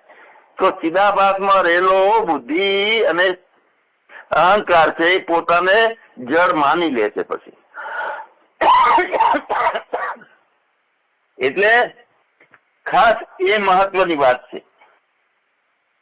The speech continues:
નથી એનું જ્ઞાન ચિદાભાસના કારણે થાય છે અને છે એનું જ્ઞાન ચિદાભાસના કારણે થાય છે.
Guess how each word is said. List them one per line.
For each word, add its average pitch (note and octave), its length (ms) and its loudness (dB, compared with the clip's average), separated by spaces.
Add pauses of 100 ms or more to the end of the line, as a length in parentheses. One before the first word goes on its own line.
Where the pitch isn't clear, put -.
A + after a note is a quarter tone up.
(2500)
નથી D#3 500 -2
એનું B3 340 0
જ્ઞાન A3+ 280 -2
ચિદાભાસના G#3 720 0
કારણે G#3 360 0
થાય G#3 300 0
છે G#3+ 220 0 (1400)
અને F3 160 2
છે F3+ 240 -4
એનું G#3 460 2
જ્ઞાન F#3+ 240 0
ચિદાભાસના D#3+ 680 0
કારણે C3 340 0
થાય D#2+ 240 -2
છે. - 160 -18